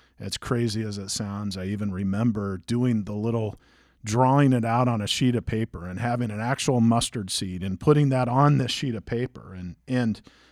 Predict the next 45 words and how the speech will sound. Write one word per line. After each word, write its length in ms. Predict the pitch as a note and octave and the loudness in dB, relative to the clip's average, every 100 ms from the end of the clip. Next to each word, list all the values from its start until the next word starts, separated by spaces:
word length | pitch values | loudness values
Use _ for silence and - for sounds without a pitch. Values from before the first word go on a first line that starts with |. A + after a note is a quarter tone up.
| _ | _
you 140 | F#3+ | -2
know, 220 | E3 A2+ A#2 | -2 -2 -4
if, 240 | A2 - | -6 -10
if, 280 | - B2+ - _ | -6 -6 -8 _
if 360 | A#2+ A#2 - - | -6 -4 -8 -8
that 220 | B2 - | -8 -6
lesson, 520 | A#2 C#3 D#3+ B2+ G#2 | -6 -4 -2 -2 -4
if 200 | F#2+ F#2+ | -6 -8
I 180 | G#2+ C3+ | -6 -2
had 260 | C#3+ B2+ G2+ | -2 -2 -6
the 100 | F#2 | -12
faith 440 | - C3+ D#3+ - | -6 -4 -2 -4
the 100 | G#2 | -8
size 480 | - - A#2+ B2 A#2+ | -8 -6 -6 -6 -6
of 80 | G#2 | -8
a 60 | |
grain 300 | E2+ G#2 A2 | -8 -4 -2
of 100 | G#2 | -2
mustard 380 | F#2+ F#2+ - E2 | -4 -8 -12 -10
seed, 300 | - F2 E2+ | -10 -10 -12
I 100 | - | -10
could 120 | - | -8
move 240 | A2+ G#2+ G#2 | -6 -6 -6
that 180 | F#2+ D#2 | -10 -10
mountain. 300 | G2 E2+ G2 _ _ _ _ | -10 -10 -14 _ _ _ _
I 60 | C#3 | 4
wanna 160 | D#3+ | 6
read 180 | D3+ C#3 | 6 4
Matthew 400 | B2 A#2+ A#2+ A#2+ | 2 0 -2 -2
seventeen, 600 | A2 B2 A2+ F#2+ A#2 A2 | -2 -4 -4 -4 -4 -2
verse 260 | F#2+ A2 - | -4 -8 -8
twenty. 400 | - A#2+ A2+ - _ _ _ _ _ _ _ - - | -6 -6 -6 -10 _ _ _ _ _ _ _ -20 -16
And, 380 | - G#2+ G2 G#2+ | -8 -6 -4 -2
uh, 220 | A2 G2+ F2+ _ _ _ _ | -2 -4 -8 _ _ _ _
it, 220 | - C3+ D3+ | -2 0 0
it, 140 | C#3 | -2
it 180 | C#3+ C#3 | -2 -2
goes 260 | C3 C3 B2+ | 2 2 2
like 200 | A2 - | -2 -6
this. 280 | G#2 F#2+ | -8 -4
"And 120 | B2 A2+ | -2 0
Jesus 420 | A2+ C#3+ D#3+ C#3 | 2 2 2 0
said 240 | - B2+ | 2 2
unto 240 | B2 A2 G#2+ | 2 0 -2
them, 380 | G#2+ G2+ F#2+ | -2 -4 -6